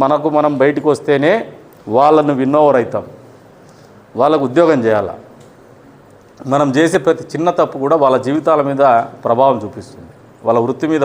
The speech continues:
ప్రభావం చూపిస్తుంది, మన ఊరి సంస్కారం మీద, సంస్కృతి మీద, మన నాగరికత మీద కూడా ప్రతిబింబిస్తాయి ఇవన్నీ. కాబట్టి చిన్న తప్పిదాలకు కూడా మనం ఎవరు కూడా తావు ఇవ్వద్దండి. ఇంకోటి ముస్లిం సోదరులకు కూడా చెప్తాను,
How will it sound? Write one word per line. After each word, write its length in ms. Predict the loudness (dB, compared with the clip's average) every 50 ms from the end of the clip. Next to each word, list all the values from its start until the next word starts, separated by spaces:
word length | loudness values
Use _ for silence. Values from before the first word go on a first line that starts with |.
| -2 -2
ప్రభావం 320 | -2 0 0 0 0 0 -4
చూపిస్తుంది, 520 | -10 -16 -18 -18 -20 -20 -20 -20 -20 -20 -20 -20 -20 -20 -20 -20 -20 -20 -20 -20 -20 -20 -20 -20 -20 -20 -20 -20 -20 -20 -20 -20 -20 -20 -20 -20 -20 -20 -20 -20 -20 -10 -4 0
మన 120 | 0 2 2 4 4 6
ఊరి 200 | 6 6 6 6 6 4 4 2 -2 -8 -12 -16 -20 -18 -8 -4
సంస్కారం 520 | -2 -2 -2 -2 0 0 2 2 2 0 0 0
మీద, 160 | 2 2 4 2 2 0 0
సంస్కృతి 460 | -2 -4 -2 -2 -2 -2 -2 -2 -2 0 0
మీద, 160 | 2 2 2 2 2 2
మన 100 | 0 2 2 2
నాగరికత 560 | 4 4 4 2 2 2 2 2 0 2 0 -2
మీద 120 | 0 0 2 2
కూడా 100 | 2 2 2 2
ప్రతిబింబిస్తాయి 680 | 0 0 0 0 0 0 0 -2 -4 -4 -6 -6 -6 -6
ఇవన్నీ. 220 | -10 -12 -12 -16 -18 -20 -20 -20 -20 -20 -20 -20 -20 -20 -20 -6 0 0
కాబట్టి 300 | 2 4 4 2 2 0 0 0
చిన్న 180 | 0 0 0 0 0
తప్పిదాలకు 460 | -2 -2 -2 0 0 2 2 2 0 2
కూడా 120 | 2 2 2 2
మనం 140 | 0 2 2 2 2
ఎవరు 140 | 2 2 2 2
కూడా 100 | 0 2 2
తావు 200 | 2 2 2 2 0
ఇవ్వద్దండి. 420 | 0 -2 -2 -2 -6 -12 -12 -16 -20 -20 -20 -20 -20 -20 -20 -20 -20 -20 -20 -8 -4 0
ఇంకోటి 260 | 2 2 2 4 4 2
ముస్లిం 240 | 2 2 2 2 2 2 2
సోదరులకు 320 | 2 2 4 2 2 2 2
కూడా 100 | 2 2 2 0
చెప్తాను, 420 | 0 -2 -4 -6 -6 -6 -10